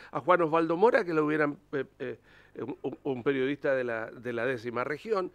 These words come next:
con, que ha sido miembro de muchos directores, un hombre joven, bastante menor que yo, veinte años menor que yo,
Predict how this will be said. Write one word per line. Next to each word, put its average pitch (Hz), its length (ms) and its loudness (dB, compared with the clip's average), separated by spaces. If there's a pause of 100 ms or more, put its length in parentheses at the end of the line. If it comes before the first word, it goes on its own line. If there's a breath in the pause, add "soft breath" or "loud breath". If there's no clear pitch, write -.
(280 soft breath)
con, 120 420 -2
que - 100 -4
ha 120 60 -2
sido 139 260 -2
miembro 127 400 -2
de 117 120 -2
muchos 123 280 -6
directores, 160 320 -4
un 143 60 -2
hombre 143 220 0
joven, 131 400 0
bastante 123 400 -4
menor 123 260 -2
que 131 140 -4
yo, 135 140 -4
veinte 127 260 -6
años 127 160 -4
menor 120 180 -4
que 123 80 -6
yo, 123 60 -4